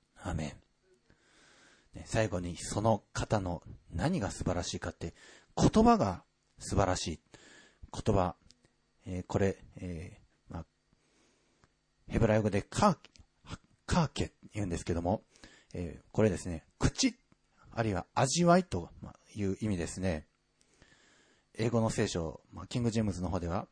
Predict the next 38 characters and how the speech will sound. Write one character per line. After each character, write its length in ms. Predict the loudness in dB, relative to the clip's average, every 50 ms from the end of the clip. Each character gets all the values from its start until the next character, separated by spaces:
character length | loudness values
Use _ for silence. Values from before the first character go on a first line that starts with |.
| _ -20 _ -20 -20 _ _ _ -6
His 340 | -2 -2 0 -2 -2 -6 -6
mouth 420 | 0 0 2 2 2 -2 -6 -8 -6
is 460 | -4 -4 -2 -2 -4 -8 -12 -14 -16 -20 _ _ _ _ _ -6
most 500 | 0 4 6 6 6 6 4 -2 -6 -10 -12
sweet。 480 | -10 -10 -8 -2 2 2 2 2 0 -6 -16 -20 _ _ _ _ _ _ _ _ _ _ _ _ _ -20 -20 -20 -20 _ _
彼 280 | 0 4 8 8 8 8
の 140 | 6 2 0
口 300 | 0 0 0 0 0 0
が 140 | 0 0 2
最 440 | 4 4 4 4 4 _ 6 6
も 140 | 6 6 4
ス 260 | 2 0 2 4 4
イ 40 | 4
ー 40 | 4
ト 120 | 2 -4
だ。 160 | -8 -8 -10 -18 _ _ _ -20 -20 _ -20 -20 -20 _ _ _ _ _ _
彼 280 | -6 -2 0 2 2 2
の 200 | 2 0 -2 -4 -8 -20 _ _ _ _ -6
口、 460 | 0 0 0 0 2 0 0 0 -2 _ _ _ _ _ _ _ _ _ _ _ _ _ _ _ _ _ _ _ _ _ -8
彼 260 | -4 -2 0 0 0
の 180 | 0 -2 -4 -6 _ -4
言 260 | -2 0 4 6 6 6
葉、 200 | 6 6 4 0 -8 _ _ _ _ _ _ _
彼 260 | -4 0 2 2 2 2
の 260 | 2 0 -2 -4 -6 -12 -10
唇 400 | -10 -6 -2 2 2 4 4 4
か 120 | 4 4 4
ら 80 | 4
出 140 | 4 2 0
て 100 | 0 0
く 120 | -2 -2
る 80 | -2 -2
そ 160 | -2 -2 -2
の 160 | 0 -2 -2 _ 0
味 300 | 0 0 2 2 4 6
わ 120 | 6 6
い 140 | 6 4 4
が 200 | 4 4 4